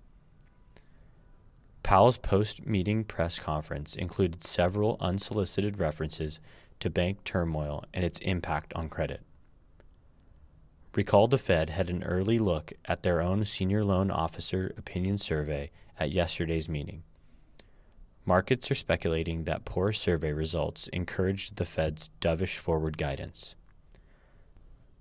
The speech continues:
Bill Isaac, the head of the F D I C during the S N L crisis, warned of more problems to come for regional banks.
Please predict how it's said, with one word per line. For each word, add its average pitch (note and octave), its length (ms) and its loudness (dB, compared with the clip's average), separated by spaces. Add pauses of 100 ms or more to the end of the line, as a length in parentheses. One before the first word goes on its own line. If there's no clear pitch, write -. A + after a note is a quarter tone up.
(260)
Bill A2 180 8
Isaac, E2+ 380 2 (380)
the G2 100 2
head G2+ 180 6
of A#2 140 2
the G#2 140 4
F F#2+ 160 0
D G2 160 4
I G2+ 100 4
C E2 320 -2
during E2+ 300 0
the - 120 -2
S - 200 -2
N G2 40 0
L G2 120 0
crisis, - 640 -6 (580)
warned G2+ 360 2
of A2 100 2
more F#2 220 2
problems D#2 580 0
to F#2 100 0
come D2+ 340 -6
for - 120 -4
regional D2 380 -6
banks. - 480 -10